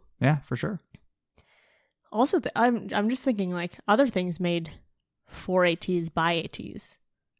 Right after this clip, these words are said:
Speaker 2: Uh, Erica Marcano,
Speaker 1: Mm-hmm.
Speaker 2: um, on Instagram, Notorious A T C. She has a lot of, like, burnout stuff. So if
Speaker 1: Yes.
Speaker 2: you're, like,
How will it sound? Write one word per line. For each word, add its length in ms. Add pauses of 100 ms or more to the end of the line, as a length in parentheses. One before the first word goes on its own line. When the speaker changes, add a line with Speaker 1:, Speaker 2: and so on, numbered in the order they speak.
Speaker 2:
Uh, 380
Erica 500
Marcano, 720
Speaker 1:
Mm-hmm. 580
Speaker 2:
um, 300
on 160
Instagram, 460
Notorious 720
A 140
T 180
C. 400 (540)
She 560
has 260
a 60
lot 260
of, 100
like, 300
burnout 460
stuff. 280
So 180
if 80
Speaker 1:
Yes. 80
Speaker 2:
you're, 180
like, 320